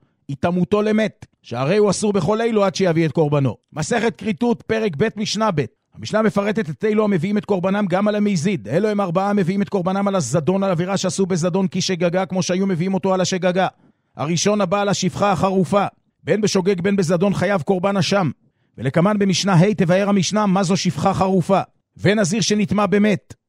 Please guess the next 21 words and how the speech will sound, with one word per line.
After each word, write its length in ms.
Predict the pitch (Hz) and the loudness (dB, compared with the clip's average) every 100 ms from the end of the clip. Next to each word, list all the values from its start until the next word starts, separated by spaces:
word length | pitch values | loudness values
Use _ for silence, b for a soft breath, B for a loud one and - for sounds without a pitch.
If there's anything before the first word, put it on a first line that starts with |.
| _ _ | _ _
ועל 240 | 90 156 202 | -2 0 2
שבועת 340 | 170 202 208 | 2 2 2
העדות, 320 | 208 185 208 | 0 0 0
אדם 220 | 185 202 | 0 0
שיודע 300 | 180 190 185 | 0 0 0
עדות 220 | 202 165 196 | -2 0 -2
לחברו 380 | 175 180 190 | -2 0 0
ונשבע 340 | 196 185 131 208 | 0 -2 0 0
לשקר 520 | 190 - 214 - 190 | 0 -2 -4 -2 -4
שהוא 220 | 147 180 | -2 0
לא 60 | 190 | 2
יודע 280 | 190 170 165 | 2 0 0
את 80 | |
העדות 340 | 170 156 160 170 | 0 0 0 -2
הזו, 300 | 139 170 202 | 0 2 2
ועל 120 | 185 | 0
שבועת 280 | 156 175 190 | -2 -2 -2
הפיקדון, 440 | 196 180 190 208 | -2 -2 0 -2
אדם 180 | 190 190 | -2 -2
שכפר 400 | 190 190 175 196 | -2 -2 -2 -2
בפיקדון, 640 | 170 156 185 180 233 196 | -2 -4 -2 2 2 2